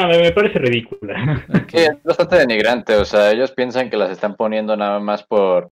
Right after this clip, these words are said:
Speaker 3: llenar, ¿no? Por llenar ese, el hueco de
Speaker 1: Ujú.
Speaker 3: esa brecha, ¿no? Entre hombres y mujeres trabajando,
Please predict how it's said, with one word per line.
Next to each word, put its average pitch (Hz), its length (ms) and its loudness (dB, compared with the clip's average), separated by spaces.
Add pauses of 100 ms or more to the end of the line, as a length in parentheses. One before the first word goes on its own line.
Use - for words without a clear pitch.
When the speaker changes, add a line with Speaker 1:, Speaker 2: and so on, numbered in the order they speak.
(140)
Speaker 3:
llenar, 117 540 0
¿no? 113 240 -2
Por 95 160 -2
llenar 95 340 -4
ese, 101 200 -2
el 95 100 -2
hueco 107 400 0
de 95 280 0
Speaker 1:
Ujú. 113 80 -10 (440)
Speaker 3:
esa 117 200 0
brecha, 113 340 -2
¿no? 107 100 -2
Entre 110 160 -4
hombres 101 240 -4
y - 20 -10
mujeres 98 420 -6
trabajando, 95 560 -6